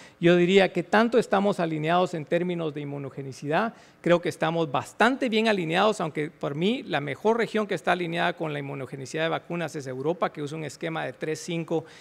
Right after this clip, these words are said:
y doce meses de inmunización. Eh,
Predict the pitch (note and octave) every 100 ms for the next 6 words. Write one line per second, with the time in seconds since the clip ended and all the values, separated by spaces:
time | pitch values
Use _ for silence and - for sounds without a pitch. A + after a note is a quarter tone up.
0 | - - D3+ C#3+ D#3+ D#3 D3+ C#3+ D3 C3
1 | B2+ B2+ B2+ B2 B2+ F#3 G3+ A3 - -
2 | - - - D3 D3 C3+